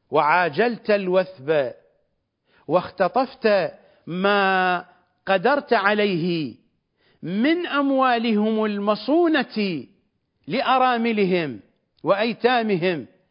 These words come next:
اختطاف الذئب الأزل. الذئب الأزل هو الذئب المفترس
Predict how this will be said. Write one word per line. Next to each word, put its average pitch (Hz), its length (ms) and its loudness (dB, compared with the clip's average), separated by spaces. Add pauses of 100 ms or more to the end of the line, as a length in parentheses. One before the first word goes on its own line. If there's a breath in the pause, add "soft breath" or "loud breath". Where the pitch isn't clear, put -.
(180)
اختطاف 208 840 -4
الذئب 175 680 -6
الأزل. 180 800 -2 (1600)
الذئب 160 500 -6
الأزل 175 500 -4 (260 soft breath)
هو 226 460 0 (920)
الذئب 175 800 -6
المفترس 170 1600 -6